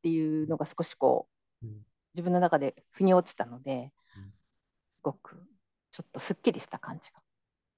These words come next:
Speaker 1: します。それと、まあ、ちょっとこれ、感想といいますか、コーチングを自分が、
Speaker 2: うん。
Speaker 1: えー、学んだ、学んでよかったなっていうことが、<laughs> 結構議員に役立つなっ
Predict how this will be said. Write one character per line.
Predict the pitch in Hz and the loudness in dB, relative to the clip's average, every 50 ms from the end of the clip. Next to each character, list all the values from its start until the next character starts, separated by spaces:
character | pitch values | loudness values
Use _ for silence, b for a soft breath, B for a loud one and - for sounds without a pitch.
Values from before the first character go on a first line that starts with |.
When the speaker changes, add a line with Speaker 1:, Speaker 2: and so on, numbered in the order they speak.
| _ _ _ _ _ _ _ _ | _ _ _ _ _ _ _ _
Speaker 1:
し | - 170 | -6 -4
ま | 165 151 139 | -2 -2 -4
す。 | - - - - _ _ _ _ _ _ _ _ _ _ _ _ _ _ | -6 -10 -20 -20 _ _ _ _ _ _ _ _ _ _ _ _ _ _
そ | _ 240 | _ -2
れ | 247 254 | -2 -2
と、 | - _ - 302 311 254 151 151 - _ _ _ _ _ | -2 _ 2 4 4 4 4 2 0 _ _ _ _ _
ま | - 285 | 2 2
あ、 | |
ち | - - 277 | 2 0 -2
ょ | |
っ | 269 | 0
と | - | 2
こ | - 151 | 4 4
れ、 | 135 127 - - _ _ _ _ _ _ | 4 4 2 0 _ _ _ _ _ _
感 | - - 190 180 | 0 2 2 2
想 | - - 180 170 | 2 4 2 4
と | 165 - 165 | 4 2 2
い | |
い | 160 | 2
ま | 156 156 | 0 -2
す | - - | -2 -4
か、 | - - | -8 -2
コ | - - 196 | 2 4 4
ー | 190 | 4
チ | 196 - - 190 | 4 2 -2 0
ン | 190 190 190 | 0 0 0
グ | 175 180 185 185 185 190 | 2 2 2 4 4 4
を | 220 | 2
自 | 226 - - | 2 0 -2
分 | 156 165 170 170 160 | -2 -2 0 2 4
が、 | 165 180 175 - B B B B B B B B B _ | 6 6 6 4 B B B B B B B B B _
Speaker 2:
う | - | -6
ん。 | 151 | -4
Speaker 1:
え | 151 151 147 147 - - - - - - _ _ - | -4 -4 -4 -4 -6 -6 -8 -10 -16 -20 _ _ 2
ー、 | |
学 | 180 180 196 208 202 | 4 6 8 8 6
ん | 202 196 | 8 8
だ、 | 196 190 185 180 175 - - _ _ _ _ _ _ _ _ _ _ _ _ _ _ _ _ _ _ _ _ _ _ _ _ _ _ _ - | 8 10 10 8 6 4 2 _ _ _ _ _ _ _ _ _ _ _ _ _ _ _ _ _ _ _ _ _ _ _ _ _ _ _ 0
学 | 180 202 214 220 | 2 4 6 6
ん | 226 214 | 8 8
で | 220 | 8
よ | 254 | 8
か | - 262 | 8 8
っ | 247 | 8
た | - 202 196 | 8 6 8
な | 208 226 | 6 6
っ | 220 - | 4 2
て | - 175 | -4 -6
い | |
う | - | -4
こ | 170 | -4
と | 165 - 151 | -4 -2 -4
が、 | - - - - - 165 - - _ _ _ _ - | -2 -2 -4 -2 -2 -4 -4 -4 _ _ _ _ -14
<laughs> | - - - - _ | -12 -12 -12 -4 _
結 | - 294 - | 0 2 6
構 | - 180 170 | 6 6 6
議 | 160 208 226 | 8 8 8
員 | 240 240 | 10 12
に | 247 220 | 12 12
役 | 226 233 - 226 | 12 10 8 6
立 | 240 254 - - | 4 4 4 2
つ | - | 0
な | 165 | 0
っ | - | 0